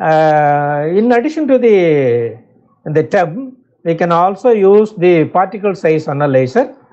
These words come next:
to know the particle size of the nanomaterials.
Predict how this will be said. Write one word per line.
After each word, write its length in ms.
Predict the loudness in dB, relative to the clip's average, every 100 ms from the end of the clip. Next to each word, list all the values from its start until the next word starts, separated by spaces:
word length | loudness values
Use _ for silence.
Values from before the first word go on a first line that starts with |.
| _ _ _ -2
to 120 | 0
know 260 | 0 0
the 320 | 2 2 2 0
particle 480 | 0 -2 -4 -6 -4
size 360 | -2 -2 0
of 120 | -2
the 120 | 0 0
nanomaterials. 1040 | 0 -2 -4 -6 -10 -12 -12 -14 -20